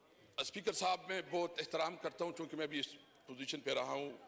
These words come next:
मैं कोई disgrace या वो करना नहीं चाहता, लेकिन हमें जलसों जुलूस की इजाज़त किस कानून के तहत नहीं दी जा रही,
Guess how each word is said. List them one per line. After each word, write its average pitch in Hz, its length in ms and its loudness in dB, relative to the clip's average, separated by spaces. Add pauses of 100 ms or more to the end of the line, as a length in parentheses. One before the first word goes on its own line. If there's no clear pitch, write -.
(380)
मैं 147 160 0
कोई 208 300 2
disgrace 143 760 -2
या 147 140 4
वो 135 340 -6 (120)
करना 143 160 0
नहीं 156 160 0
चाहता, 131 520 0 (1080)
लेकिन 196 500 0
हमें 202 640 0 (720)
जलसों 185 400 2
जुलूस 156 540 -4
की 180 100 -4
इजाज़त 156 500 2 (1200)
किस 262 220 2
कानून 175 540 0
के 156 200 -2
तहत 151 280 -6
नहीं 156 260 0
दी 123 140 -10
जा 110 140 0
रही, 87 140 -4